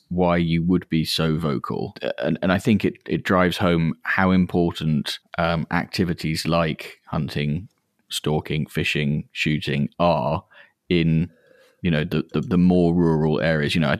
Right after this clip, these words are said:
I suppose, it, you know, I shouldn't really say it, but I don't suppose that if, uh, shooting and fishing and hunting were banned in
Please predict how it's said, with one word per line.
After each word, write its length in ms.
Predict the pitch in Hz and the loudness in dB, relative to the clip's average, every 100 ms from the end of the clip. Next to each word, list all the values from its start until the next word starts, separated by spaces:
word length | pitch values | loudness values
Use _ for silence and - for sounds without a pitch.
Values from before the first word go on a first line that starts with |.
| - | -4
I 80 | - | -8
suppose, 480 | - 92 87 80 - _ _ _ | -4 0 2 0 -6 _ _ _
it, 140 | - - | -8 -4
you 100 | 71 | -4
know, 120 | 57 - - | -6 -10 -14
I 60 | - - - - | -14 -20 -20 -4
shouldn't 220 | - 82 | -2 0
really 140 | 82 | 0
say 160 | - 92 | 2 0
it, 80 | 73 | 2
but 80 | 82 | 0
I 80 | |
don't 240 | 87 95 - | 4 2 0
suppose 400 | 80 85 78 78 | 0 2 2 0
that 120 | 78 | 0
if, 220 | 80 - 65 | -2 -4 -8
uh, 120 | 73 58 | -6 -6
shooting 560 | - - 87 78 78 | -4 0 0 2 0
and 160 | 76 73 - | 0 -2 -2
fishing 300 | 85 - 76 | -4 0 0
and 100 | 73 | 0
hunting 300 | 78 85 80 | 0 0 0
were 100 | 76 | 0
banned 400 | 87 82 80 71 | 0 0 0 0
in 280 | 76 78 | 0 0